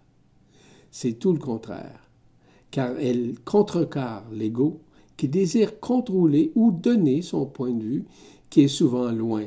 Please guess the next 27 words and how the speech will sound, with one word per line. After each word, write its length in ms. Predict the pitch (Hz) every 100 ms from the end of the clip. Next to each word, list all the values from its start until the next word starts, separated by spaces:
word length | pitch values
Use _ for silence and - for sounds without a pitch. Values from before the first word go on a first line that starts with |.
| 107
de 80 | -
l'objectivité. 960 | 98 95 101 98 - 95 80 - - - _ _ _ _ _ _ _ _ _ - - - _ -
Parce 180 | 151 -
que 80 |
la 140 | 175 160
résilience 840 | 156 143 156 143 160 185 180 - _ -
est 100 | 127
dans 220 | 131 123
une 260 | 120 131
facilité 960 | 117 - 160 - 160 123 120 - - - - _ _
intelligente 920 | - 180 170 120 113 - 143 196 - - _ - _ -
entre 340 | 190 202 -
ces 200 | 143 151
forces, 560 | - - - - - - _ _ _ _ _ - _ -
qui 380 | 214 220 - -
la 160 | 143 143
maintient 500 | 160 156 156 196 190
dans 260 | 151 135
un 140 | 143 131
duel 640 | 117 120 123 165 165 113 - _ _ _ _
constant 600 | - 170 160 - 139 196 -
par 140 | - 127
l'intermédiaire 800 | 143 147 143 143 123 151 175 160
de 120 | 127
la 180 | 127 127
loi 260 | 156 220
d'action-réaction. 920 | 156 107 - - 101 117 - - -